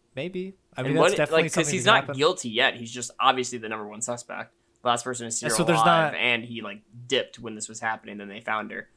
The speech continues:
Speaker 2: So,
Speaker 1: They're
Speaker 2: like,
Speaker 1: not looking, looking, so you're right.
Speaker 2: Um,
Speaker 1: It's, it's,
Speaker 2: no, no, no,
Speaker 1: it's
Speaker 2: they are looking, looking, 'cause, uh, you know, like,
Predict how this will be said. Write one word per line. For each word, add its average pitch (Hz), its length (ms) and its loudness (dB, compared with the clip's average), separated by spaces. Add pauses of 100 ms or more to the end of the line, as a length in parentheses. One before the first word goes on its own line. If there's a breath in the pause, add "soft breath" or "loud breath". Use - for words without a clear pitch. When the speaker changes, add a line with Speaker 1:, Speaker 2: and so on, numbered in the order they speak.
(240)
Speaker 2:
So, 127 280 0
Speaker 1:
They're 117 100 4
Speaker 2:
like, 151 140 4
Speaker 1:
not 139 40 -4
looking, 143 340 0
looking, 123 480 -2
so 110 280 -8
you're 123 180 -4
right. 117 260 -2 (380)
Speaker 2:
Um, 95 400 -2
Speaker 1:
It's, 147 120 -4
it's, 160 200 -6
Speaker 2:
no, 202 100 6
no, 247 80 8
no, 208 60 8
Speaker 1:
it's 135 80 6
Speaker 2:
they 147 100 6
are 165 220 8
looking, 104 520 -8
looking, 90 380 -12
'cause, 123 240 -6
uh, 90 60 -6
you 160 160 -2
know, 98 260 -2
like, - 240 -14